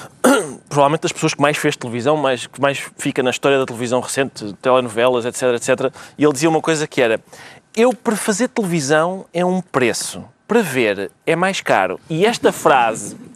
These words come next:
vinda dele, é de facto uma frase de um certo estomacagandismo ao Ferrer de Jarry que eu sempre prezei. E, e o que eu queria, daquilo que eu queria falar era o seguinte: esta, eh, saiu hoje no, no Guardian, que é uma espécie de baluarte do, do,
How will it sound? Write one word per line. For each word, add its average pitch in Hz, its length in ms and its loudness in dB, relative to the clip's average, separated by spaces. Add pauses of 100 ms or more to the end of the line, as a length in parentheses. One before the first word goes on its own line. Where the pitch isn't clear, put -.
vinda 175 440 2
dele, 123 380 0 (760)
é 208 220 2
de - 100 -10
facto - 380 0
uma 165 140 2
frase 190 380 0
de 180 100 -4
um 180 200 -6
certo 190 600 -2 (320)
estomacagandismo 196 1700 0 (140)
ao 170 320 4
Ferrer 185 380 0
de 160 80 -6
Jarry 156 520 0 (440)
que 196 100 0
eu 196 160 2
sempre 190 340 -4
prezei. 113 560 -2 (560)
E, 208 420 2
e 220 80 4
o 254 60 2
que 262 80 2
eu 247 60 2
queria, 226 180 2
daquilo 220 260 2
que 226 140 -2
eu - 40 -2
queria 202 140 0
falar 208 180 2
era 202 100 2
o 190 60 -2
seguinte: 156 380 -8
esta, 190 260 0
eh, 151 340 -2
saiu 170 260 0
hoje 123 240 0
no, 127 140 -2
no 120 100 -2
Guardian, 113 500 0
que 117 120 -2
é - 20 4
uma 113 100 -2
espécie - 400 -4
de 107 100 -8
baluarte 131 720 0
do, 110 240 -4
do, 104 160 -8